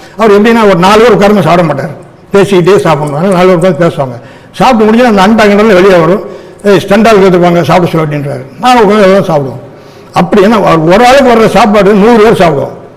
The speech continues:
அந்த அளவுக்கு சாப்பாடு வந்து குறையே கிடையாது. அவர்கிட்ட மொத்தம் ஏன்னு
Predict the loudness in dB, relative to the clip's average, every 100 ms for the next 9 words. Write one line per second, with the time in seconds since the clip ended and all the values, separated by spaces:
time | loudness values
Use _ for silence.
0 | -20 -20 -8 -2 0 2 0 2 2 0
1 | -4 -4 -2 -2 -2 0 0 0 -2 0
2 | 0 2 2 2 2 2 0 0 0 -2
3 | -4 -10 -18 -20 -20 -20 -8 -2 0 2